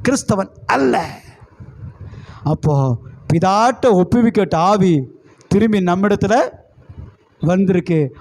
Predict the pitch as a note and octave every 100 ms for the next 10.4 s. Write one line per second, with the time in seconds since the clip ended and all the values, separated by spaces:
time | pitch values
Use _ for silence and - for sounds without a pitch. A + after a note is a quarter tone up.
0 | - D3 G3 G#3 G#3+ F#3+ F3 D#3+ C#3+ -
1 | - - F3+ G#3+ A3+ A3 - G#3 F#3+ G3
2 | G#3 G3 G3+ G#3+ G#2 - - - _ -
3 | - D3+ C#3 - C#3+ D3 B2+ C3+ B2+ A#2
4 | - - - C#3+ E3+ D#3+ E3 D#3 D3+ C#3
5 | - - - - - - B2+ G#3 C4+ G3+
6 | F3 E3 E3 E3 D#3 C#3+ C#3+ - - -
7 | - - - - - _ - D#3 G#3 B3+
8 | G#3 F3+ G3 G3 F#3+ E3+ D#3 D3 - -
9 | - B2+ G#3 B3 B3 G#3 G#3+ A3 F3 F#3
10 | F3 D#3 D3